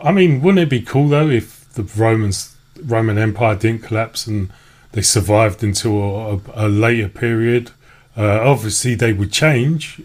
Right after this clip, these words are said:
Uh, you know, that's what eras are about. But I don't know. I just, I'm not sure I can buy into this. I'm Romans, and then suddenly I'm someone totally different. I don't know what. I can't even remember what you <laughs> change into later on in the game.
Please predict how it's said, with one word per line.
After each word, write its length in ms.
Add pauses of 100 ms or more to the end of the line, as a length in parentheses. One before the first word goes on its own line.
Uh, 400
you 180
know, 200
that's 360
what 220
eras 460 (380)
are 140
about. 540
But 260 (500)
I 100
don't 160
know. 240
I 120
just, 460 (460)
I'm 180
not 140
sure 240
I 160
can 200
buy 260
into 260
this. 400 (500)
I'm 220
Romans, 560
and 100
then 180
suddenly 400
I'm 400
someone 400
totally 400 (140)
different. 520
I 80
don't 200
know 80
what. 220 (260)
I 60
can't 240
even 100
remember 300
what 200 (420)
you 80
<laughs> 20
change 440
into 260
later 360
on 120
in 120
the 80
game. 260